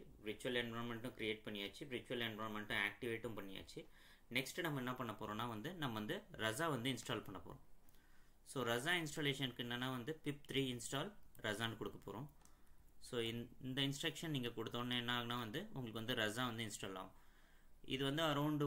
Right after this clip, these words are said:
one ஜிபி வந்து எடுத்துக்கும் உங்களுக்கு, அஹ், download வந்து ஆகும். So, அதனால உங்க internet கனெக்ஷனை பொறுத்து இது வந்து ஃபாஸ்டா இருக்கலாம், இல்ல வந்து ஸ்லோவா இருக்கலாம்.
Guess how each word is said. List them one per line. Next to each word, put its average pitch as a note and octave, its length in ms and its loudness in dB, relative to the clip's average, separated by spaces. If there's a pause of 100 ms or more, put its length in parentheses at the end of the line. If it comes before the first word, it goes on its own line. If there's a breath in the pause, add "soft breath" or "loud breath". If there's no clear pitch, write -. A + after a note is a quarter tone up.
one B2 220 6 (120)
ஜிபி D#3 440 -2
வந்து C3+ 300 2 (560)
எடுத்துக்கும் G#2 460 -2
உங்களுக்கு, G2 340 -6 (240)
அஹ், G#2+ 220 -4
download A#2+ 440 4
வந்து A2 260 0
ஆகும். G2 300 -4 (360 loud breath)
So, - 140 -12
அதனால B2 360 4
உங்க A#2+ 180 0
internet C#3+ 480 -2
கனெக்ஷனை A#2+ 420 -2
பொறுத்து A#2+ 420 0
இது A#2 120 0
வந்து A2 260 0 (340)
ஃபாஸ்டா G#2+ 440 0
இருக்கலாம், A#2+ 300 -2
இல்ல A2 80 -2
வந்து G#2 240 -2
ஸ்லோவா G2 280 0
இருக்கலாம். F#2+ 320 -8